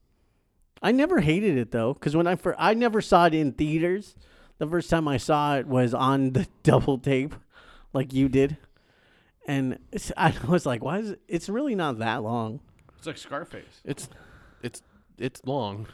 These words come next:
Speaker 1: No, but it's not.
Speaker 3: It's over three hours.
Speaker 1: No, I know, but it's not crazy. I feel like it's not,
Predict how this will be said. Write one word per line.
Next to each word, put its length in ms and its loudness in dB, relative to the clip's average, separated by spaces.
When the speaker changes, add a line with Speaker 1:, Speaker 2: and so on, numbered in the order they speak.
Speaker 1:
No, 220 6
but 260 6
it's 200 -2
not. 400 2
Speaker 3:
It's 140 -2
over 200 6
three 240 8
hours. 240 4
Speaker 1:
No, 120 8
I 80 4
know, 160 4
but 160 4
it's 200 0
not 280 0
crazy. 640 2
I 100 4
feel 180 4
like 220 2
it's 180 -4
not, 340 -4